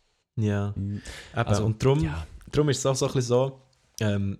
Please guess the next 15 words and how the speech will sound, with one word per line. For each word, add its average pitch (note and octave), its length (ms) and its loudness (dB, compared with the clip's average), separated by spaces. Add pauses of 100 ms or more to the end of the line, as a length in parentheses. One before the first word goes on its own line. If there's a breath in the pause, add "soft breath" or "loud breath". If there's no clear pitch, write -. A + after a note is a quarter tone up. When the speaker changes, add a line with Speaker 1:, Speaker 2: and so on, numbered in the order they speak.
Speaker 1:
oder A#2 280 -2
Adi B2 260 2
hat, - 360 -4 (120)
hat G#2+ 260 -6
gerade A2 280 -2
le-, - 140 -4
vor, G2+ 240 -2
vor - 180 -6
kurzem A2 480 -2 (260 loud breath)
so G#2 60 0
ein G#2 160 0
Video B2 200 4
gemacht, A#2+ 540 -2 (100)
wo G#2+ 140 2
er G#2 140 2